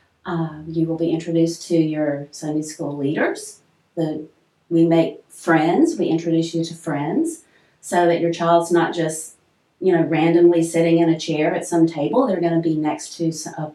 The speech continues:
a buddy. Um, after Sunday school class, they all come down and we gather in the hallway as parents come and gather their children back for worship. Um, we all go to worship together with our families, but children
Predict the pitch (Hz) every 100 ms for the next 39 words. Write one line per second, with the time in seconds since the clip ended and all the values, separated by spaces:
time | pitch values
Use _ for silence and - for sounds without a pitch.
0 | - 156 143 143 170 - - _ _ _
1 | _ _ _ - 196 180 170 170 170 165
2 | 170 202 175 - 185 208 202 214 208 208
3 | 214 240 277 - 185 170 165 170 170 190
4 | 175 165 165 175 202 202 170 165 165 175
5 | 175 170 170 170 175 185 208 175 - 165
6 | 165 - - 175 170 170 165 160 151 156
7 | 170 165 170 165 160 151 151 165 190 226
8 | - _ - 151 151 170 165 151 - -
9 | 330 - _ _ _ _ _ _ _ -
10 | 185 175 170 165 160 - _ 170 175 226
11 | 269 277 262 254 247 240 254 - 247 220
12 | 214 202 185 180 160 - 196 294 254 170
13 | 165 196 - 190 - - 285 494 - 156
14 | 156 170 214 254